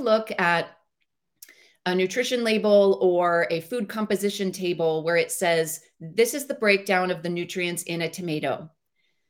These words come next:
h-, how are we supposed to, as consumers,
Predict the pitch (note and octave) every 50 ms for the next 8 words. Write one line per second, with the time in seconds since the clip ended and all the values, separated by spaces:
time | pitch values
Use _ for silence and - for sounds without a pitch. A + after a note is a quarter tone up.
0 | _ _ _ _ _ _ _ _ _ _ _ _ _ _ - B3 - - - A#3+
1 | C4 D4 E4 E4+ D#4+ C#4 C#4 C4+ C4+ C4+ B3 A3 - B3 G#3+ G#3+ G3+ - - G3+
2 | - - F3+ F3 - - - F3+ F3 - - G#3 G#3 G3+ F3 D3+ C#3+ C#3 D3 D3+
3 | D3+